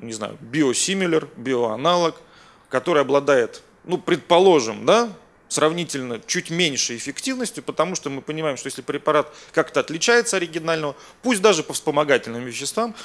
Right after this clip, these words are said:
то в своей кинетике и динамике он как-то, в принципе, тоже может отличаться, несмотря на заявленную эффективность.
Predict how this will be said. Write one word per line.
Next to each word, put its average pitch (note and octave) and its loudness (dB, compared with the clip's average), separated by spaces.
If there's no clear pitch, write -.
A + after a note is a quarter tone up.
то F#3+ 0
в F3 -2
своей E3 4
кинетике F3+ -4
и C3+ -4
динамике D3 -4
он D3+ -4
как-то, D3 -2
в - -18
принципе, C#3 -6
тоже B2 0
может A2+ -8
отличаться, C3 -2
несмотря A#2 -6
на C3 -4
заявленную B2 -4
эффективность. G2+ -14